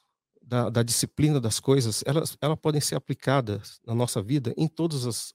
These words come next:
as situações. E quando houver a oportunidade de empreender, abrir um negócio, eu acredito que nós estaríamos mais bem pre-, preparados se assim pensarmos, né? Isso não é uma coisa que acontece de uma hora pra outra.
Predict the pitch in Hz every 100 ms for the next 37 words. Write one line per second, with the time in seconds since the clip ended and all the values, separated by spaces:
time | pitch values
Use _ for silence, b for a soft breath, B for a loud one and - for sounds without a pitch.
0 | - 120 - 110 - 113 - 104 92 -
1 | - _ _ _ _ _ _ _ _ 147
2 | 175 - 143 131 127 _ 139 107 98 143
3 | 131 110 117 - 117 113 95 107 117 123
4 | 101 98 - 101 95 98 - - 117 107
5 | 113 107 101 120 113 95 117 127 101 113
6 | 156 - 104 104 _ _ _ - 123 147
7 | 120 127 139 139 135 143 127 127 120 -
8 | _ - 127 110 120 - 113 _ - 127
9 | 113 101 107 117 127 - _ _ - 131
10 | 117 120 - 139 - 95 104 - - _
11 | _ _ 113 b b _ _ 175 190 190
12 | 175 175 - 135 123 - 120 113 - 123
13 | 123 120 120 123 120 110 113 - 135 104
14 | 98 - - 104